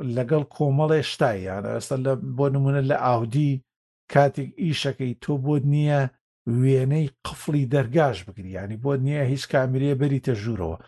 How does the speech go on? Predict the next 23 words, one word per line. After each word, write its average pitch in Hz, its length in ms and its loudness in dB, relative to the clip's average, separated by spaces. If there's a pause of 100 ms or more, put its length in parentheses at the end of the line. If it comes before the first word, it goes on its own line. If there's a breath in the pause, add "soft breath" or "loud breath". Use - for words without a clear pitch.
(260 soft breath)
لە 104 80 2
هەموو 165 460 2
کۆمپانیانی 139 680 0
کۆدی 147 320 0
ژوایە، 139 260 2
ئەگەر 107 240 -6
کۆدەکە 127 520 -4
داخراو 143 580 0
بێت، 131 220 0
پرۆژێکی 120 520 -4
داخراو 113 480 0
بێ، 120 180 0 (400 loud breath)
بۆت 151 380 4
نییە 156 400 0
هیچ 151 200 -2 (100)
دێڕێکی 139 480 0
بێ 151 200 0
لە، 127 180 0 (440)
لە 135 220 0
کاتی 170 520 0
ئەمانە 127 440 -2
ستەخخانی 139 800 0
دزیەوە، 139 760 2